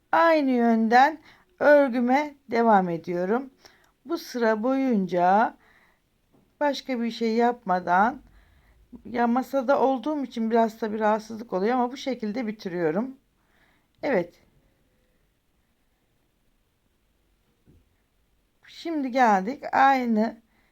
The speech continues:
ilmeğimi doladım. Aynı yönden devam ediyorum yine aynı şekilde. Bu sırayı da böyle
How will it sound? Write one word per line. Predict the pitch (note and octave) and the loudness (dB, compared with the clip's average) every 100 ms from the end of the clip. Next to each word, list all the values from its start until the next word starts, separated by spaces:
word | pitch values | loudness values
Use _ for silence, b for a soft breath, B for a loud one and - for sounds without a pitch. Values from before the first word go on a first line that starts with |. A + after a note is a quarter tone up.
| _ _ - | _ _ -8
ilmeğimi | A#3 A3+ A3 G#3+ G3 | -2 -2 -2 -4 -2
doladım. | A3+ G#3 F#3+ E3+ F#3 G#3 C4+ - _ _ _ _ _ _ _ _ _ _ _ _ _ _ _ E4+ | -2 0 0 0 2 2 0 -10 _ _ _ _ _ _ _ _ _ _ _ _ _ _ _ -2
Aynı | F4 F#4 C#4+ B3 | 2 4 4 2
yönden | G#3+ G#3 G#3+ B3+ C#4 | 2 2 4 2 2
devam | C#4 C4 G#3+ F3+ | 2 4 4 0
ediyorum | E3+ E3+ E3 E3 | -4 -4 -4 -4
yine | E3+ E3 | -6 -4
aynı | E3+ E3 E3 | -4 -6 -10
şekilde. | E3+ E3 E3+ D#3+ E3 F#3 A3+ C4+ _ _ _ _ _ _ _ _ _ _ _ _ _ A3+ | -12 -14 -16 -10 -6 -2 -4 -6 _ _ _ _ _ _ _ _ _ _ _ _ _ -18
Bu | A3 | -14
sırayı | - F3 D#3+ D#3 | -8 -4 -4 -4
da | E3+ F#3 A3 A#3 _ _ _ _ _ _ _ _ _ _ _ _ _ _ _ _ _ | -2 -2 -2 -6 _ _ _ _ _ _ _ _ _ _ _ _ _ _ _ _ _
böyle | A#3 E3 D#3+ E3 G3 | -8 -6 -4 -4 -6